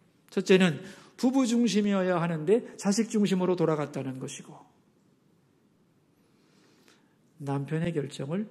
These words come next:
무시했다는 거예요. 왜? "그렇게 하면 행복할 것 같았거든." 근데 결국은 행복하지 않다는 거예요.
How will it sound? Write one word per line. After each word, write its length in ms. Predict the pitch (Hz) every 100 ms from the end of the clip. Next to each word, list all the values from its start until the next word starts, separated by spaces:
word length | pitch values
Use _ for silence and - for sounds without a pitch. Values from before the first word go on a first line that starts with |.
| -
무시했다는 680 | 143 139 131 120 - - - -
거예요. 180 | - - _ _ _ _ _ _ _ _ _ _ _ _ _ _ _ _ _ _ _ -
왜? 280 | 151 - - - - - -
"그렇게 540 | 175 196 196 190 -
하면 300 | 190 175 180
행복할 640 | 160 247 262 254 254 190 185
것 100 | 151
같았거든." 600 | 123 - 123 156 - - 151 _ _ _ _ _ _ _ _ _ _ _ _ _ _ _ _
근데 160 | - 160
결국은 480 | 143 143 147 156 160
행복하지 640 | 185 196 175 - 151 175
않다는 540 | 139 135 - 170 196
거예요. 160 | -